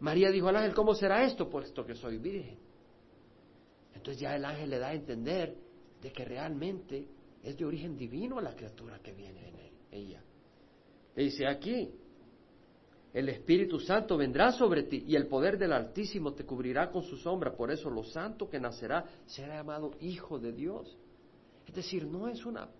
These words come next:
No es que nace de hombre y mujer, es que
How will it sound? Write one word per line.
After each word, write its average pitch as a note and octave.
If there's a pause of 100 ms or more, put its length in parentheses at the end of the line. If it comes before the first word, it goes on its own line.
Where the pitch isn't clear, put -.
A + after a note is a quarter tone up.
(840)
No F3
es A#3
que F3+ (520)
nace E3
de B2
hombre D#3
y C3
mujer, B2+
es -
que -